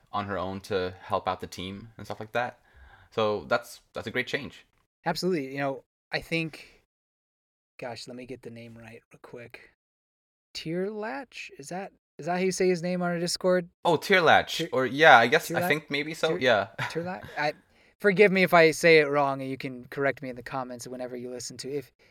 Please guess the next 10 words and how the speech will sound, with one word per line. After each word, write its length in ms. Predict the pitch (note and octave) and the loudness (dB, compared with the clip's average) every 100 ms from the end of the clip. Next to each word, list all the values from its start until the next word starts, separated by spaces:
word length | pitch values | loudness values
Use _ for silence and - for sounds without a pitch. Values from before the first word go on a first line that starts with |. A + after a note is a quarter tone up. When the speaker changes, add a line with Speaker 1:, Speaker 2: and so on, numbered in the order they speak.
| _ _ _ | _ _ _
Speaker 2:
if 100 | C3+ | -12
you 60 | |
do 140 | C3+ C3 | -8 -8
end 120 | C3 | -4
up 80 | C#3+ | 0
listening. 380 | E3 D#3+ D3+ - _ _ _ _ - | 0 0 -4 -4 _ _ _ _ -2
But 140 | F#3 E3+ | 0 2
you 140 | G3+ | 2
were 100 | A3 | 2
mentioning 520 | G3 F#3 F#3+ E3+ E3+ | 0 -4 -6 -6 -8